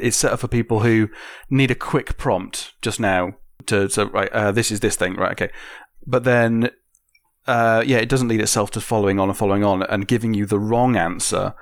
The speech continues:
which is what that one does. But where it gives you the wrong answer, at least it's like, uh, it's always at a point where it's like,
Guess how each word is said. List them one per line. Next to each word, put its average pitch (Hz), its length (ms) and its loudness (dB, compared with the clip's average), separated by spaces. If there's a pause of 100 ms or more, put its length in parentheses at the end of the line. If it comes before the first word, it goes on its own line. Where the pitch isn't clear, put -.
(160)
which 120 120 -2
is 110 100 2
what 107 180 0
that 113 220 0
one 107 120 -6
does. 95 220 -4
But - 100 -8
where 113 120 0
it 104 80 -2
gives 117 140 0
you 107 60 -6
the 101 100 0
wrong 110 200 0
answer, 95 360 0
at 101 180 0
least 104 180 0
it's 110 120 -6
like, 101 280 -2
uh, 113 140 0
it's - 220 -2
always 113 220 2
at 92 80 0
a 104 40 -6
point 104 320 -4
where 101 140 2
it's - 180 -6
like, 92 280 -4